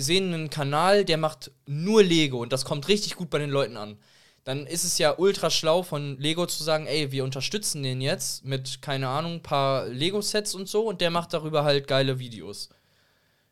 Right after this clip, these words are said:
Und das ist dann ja wieder richtig gute Werbung für die.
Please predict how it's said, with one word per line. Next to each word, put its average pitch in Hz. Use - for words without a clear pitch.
Und 139
das 151
ist -
dann 165
ja 160
wieder 165
richtig -
gute 160
Werbung 143
für 113
die. 101